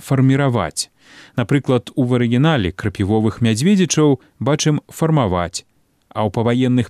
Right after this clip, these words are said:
перавыданнях раману «фарміраваць». З тысяча дзевяцьсот васьмідзясятых дзеяслоў «фармаваць» і ўтвораны ад яго назоўнік «фармавання» вяртаюць сабе частку забраных пазычаннямі значэнняў.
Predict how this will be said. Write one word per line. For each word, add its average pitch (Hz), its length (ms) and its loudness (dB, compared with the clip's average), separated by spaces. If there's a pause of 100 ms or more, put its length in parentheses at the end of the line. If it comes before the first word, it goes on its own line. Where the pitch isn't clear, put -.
перавыданнях 120 800 2
раману 90 480 -2 (320)
«фарміраваць». 101 720 -2 (1300)
З - 80 -20
тысяча 180 400 0
дзевяцьсот 131 560 2
васьмідзясятых 131 1040 0
дзеяслоў 98 480 0
«фармаваць» 120 720 0
і 90 400 -2
ўтвораны 117 480 0
ад 87 80 0
яго 113 240 2
назоўнік 120 480 0
«фармавання» 151 720 2 (320)
вяртаюць 151 640 0
сабе 117 240 0
частку 120 480 -2
забраных 107 560 0
пазычаннямі 90 640 0
значэнняў. 87 720 -2